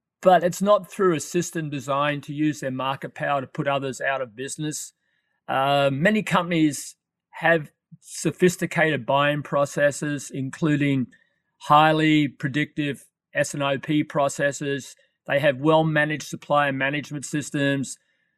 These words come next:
They have developed strong collaborative management processes with their suppliers. And all these provide a competitive advantage in sourcing. You know, additionally, their purchasing power provides leverage to manage pricing somewhat,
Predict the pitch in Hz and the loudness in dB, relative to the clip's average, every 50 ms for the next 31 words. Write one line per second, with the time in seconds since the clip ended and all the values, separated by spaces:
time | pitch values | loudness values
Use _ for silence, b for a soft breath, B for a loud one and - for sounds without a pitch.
0 | _ _ _ - - - 143 147 170 156 139 123 160 131 143 165 165 165 160 - | _ _ _ 0 0 2 2 4 2 2 2 0 0 2 4 6 6 6 4 2
1 | - - - - 170 170 165 170 175 - - 160 160 156 160 160 156 131 123 131 | 0 -6 -2 2 4 4 4 4 2 0 2 2 2 4 2 0 0 0 0 0
2 | 135 147 156 151 - 160 156 135 - - 160 151 147 - 160 151 143 - - 160 | 0 0 -2 -2 -4 -6 -6 -6 -4 0 0 0 0 0 -2 -4 -2 -2 -4 -4
3 | - - 151 135 143 139 - - 101 - - - 139 135 139 139 143 143 - - | -4 -4 -4 -4 -4 -6 -6 -6 -8 -6 -2 0 2 4 4 4 4 4 2 0
4 | - _ _ _ _ _ _ _ _ _ _ _ _ _ - 165 175 202 220 240 | -4 _ _ _ _ _ _ _ _ _ _ _ _ _ 2 4 6 6 6 6
5 | 240 196 208 202 190 175 - - 139 135 160 160 165 160 160 156 - 147 131 - | 6 6 6 4 4 4 2 0 2 4 6 6 6 4 2 0 -2 -4 -4 -2
6 | 165 160 165 156 143 147 139 120 - _ - 151 151 156 151 139 117 - 135 127 | 0 0 2 2 0 0 -2 -4 -6 _ 0 0 0 0 0 -2 -4 -6 -8 -8
7 | - - - 151 156 165 165 - 139 117 104 110 - _ _ _ _ _ _ _ | -8 -6 -4 -2 0 0 -2 -2 -6 -8 -8 -12 -18 _ _ _ _ _ _ _
8 | _ _ - 151 160 165 160 147 - 196 220 - - - 185 175 160 156 147 139 | _ _ -2 2 2 2 2 4 4 4 4 4 2 0 2 2 4 4 4 2
9 | 143 - _ _ _ _ _ - 147 143 - - 196 202 208 - - 196 175 - | 0 -8 _ _ _ _ _ -4 -4 -2 0 2 4 4 4 4 2 -2 0 0
10 | 170 151 135 - 160 156 151 151 147 147 143 135 - - 156 135 147 147 147 147 | -2 -2 -2 -2 0 2 4 6 6 6 4 2 0 -4 -4 0 2 2 2 2
11 | 143 - - 151 156 156 147 143 135 127 117 - - 139 139 147 147 151 151 143 | 0 -2 -4 -2 -2 -2 0 -2 -2 -4 -4 -8 -8 -4 -2 0 0 0 -2 -8
12 | - _ - 147 143 147 156 - - 147 131 131 139 131 - - 147 143 131 123 | -8 _ 0 2 2 2 2 0 -6 -8 -8 -8 -10 -10 -6 -4 -4 -2 -2 -2
13 | 123 127 139 | -2 -2 -4